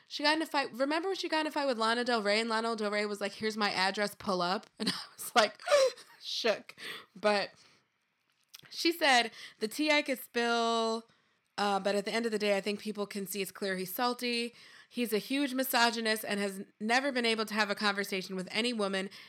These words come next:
in which he doesn't speak like a fortune cookie." <laughs> I'm sorry. I could totally,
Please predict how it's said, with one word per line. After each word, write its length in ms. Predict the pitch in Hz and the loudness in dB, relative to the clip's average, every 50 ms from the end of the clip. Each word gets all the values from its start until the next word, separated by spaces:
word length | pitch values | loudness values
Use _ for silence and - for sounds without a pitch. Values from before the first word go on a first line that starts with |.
| - - | -14 -8
in 140 | - 196 196 | -4 -2 0
which 160 | 202 196 - | 0 -2 -2
he 80 | - 202 | -4 -2
doesn't 320 | 190 202 202 208 196 196 | 0 -2 -2 -2 -6 -8
speak 220 | - - 196 190 | -4 -6 -4 -4
like 160 | - 190 190 190 | -2 -4 -2 -4
a 60 | 190 | -4
fortune 380 | 190 - 180 180 - - 175 | -6 -6 -8 -6 -6 -8 -10
cookie." 480 | 170 - 170 165 - 175 - 233 240 - _ - | -8 -10 -10 -10 -10 -12 -12 -14 -14 -16 _ -14
<laughs> 80 | - - - - - - _ _ _ _ _ _ - 698 698 - - - - - - - _ _ _ _ _ _ _ _ _ - - - - - - - - _ _ _ - | -14 -14 -14 -18 -20 -20 _ _ _ _ _ _ 2 2 2 2 2 -2 -2 -2 -2 -6 _ _ _ _ _ _ _ _ _ -4 0 0 2 0 0 -4 -10 _ _ _ -2
I'm 80 | 214 - 508 - | -2 -2 -2 0
sorry. 420 | - 277 247 254 254 254 254 - - - | 4 4 6 6 6 4 2 2 2 2
I 120 | - 370 | 2 2
could 220 | 359 453 427 392 - | 2 0 -2 -2 -4
totally, 720 | - 370 359 330 349 359 359 359 349 339 349 359 320 294 | 0 4 6 6 6 4 4 2 2 2 2 2 0 -2